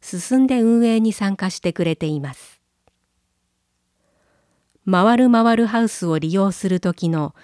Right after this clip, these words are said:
利用のお約束。新品でなくても十分使えるものはみんなで大事に使いましょ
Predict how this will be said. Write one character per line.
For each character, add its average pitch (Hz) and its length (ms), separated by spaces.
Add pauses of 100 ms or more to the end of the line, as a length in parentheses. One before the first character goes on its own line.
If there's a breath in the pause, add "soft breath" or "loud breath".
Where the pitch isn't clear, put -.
(360 soft breath)
利 190 200
用 226 260
の 202 300
お 165 80
約 185 280
束。 156 420 (2000)
新 240 340
品 269 200
で 254 120
な 254 120
く - 120
て 185 120
も 156 280 (240 soft breath)
十 220 260
分 254 240
使 - 360
え 226 80
る 220 100
も 208 140
の 202 160
は 143 200 (340 soft breath)
み 202 140
ん 226 100
な 226 140
で 180 140
大 185 240
事 262 100
に 233 140
使 - 240
い 175 100
ま 160 140
し - 140
ょ 147 240